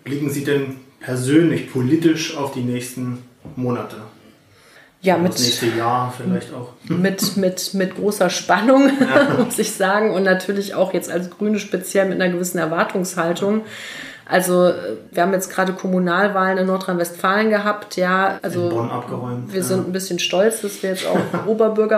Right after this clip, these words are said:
Speaker 2: Oberbürgermeisterinnen haben, ja, im bevölkerungsreichen Bundesland.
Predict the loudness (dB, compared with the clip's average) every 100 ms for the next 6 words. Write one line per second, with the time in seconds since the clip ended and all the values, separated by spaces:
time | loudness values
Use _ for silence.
0 | 2 -2 -2 0 0 0 0 0 0 -2
1 | -4 0 2 2 2 0 0 0 2 0
2 | -2 -4 -4 -4 -4 -4 -8 -6 -6 -6
3 | -6 -6 -4 -4 -6 -6 -4 -4 -6